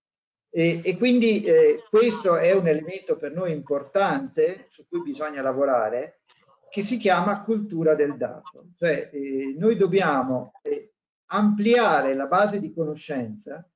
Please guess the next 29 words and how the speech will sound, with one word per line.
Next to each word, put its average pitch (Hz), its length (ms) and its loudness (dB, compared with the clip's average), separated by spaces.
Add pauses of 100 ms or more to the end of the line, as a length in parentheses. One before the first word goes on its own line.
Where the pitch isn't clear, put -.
(380)
sulla 180 560 0 (1040)
importanza 208 840 0
e 214 100 2
cultura 185 480 -4
del 151 200 -4
dato, 131 360 -6
un 160 60 -6
dato 214 320 2
che 202 140 -2
deve 196 240 4
avere 208 420 0
con 180 180 -8
sé 185 300 0
delle 156 200 2
caratteristiche 160 760 -4
non 165 160 -4
solo 247 260 2
informative. 135 920 -4 (560)
Non 196 180 -2
mi 190 80 2
basta 226 400 0
sapere 180 800 2 (1080)
quanti 208 460 0
letti 185 640 0 (420)
ho 170 140 6
occupato, 147 720 -2
devo 202 160 2
avere 254 260 2
un, 180 140 0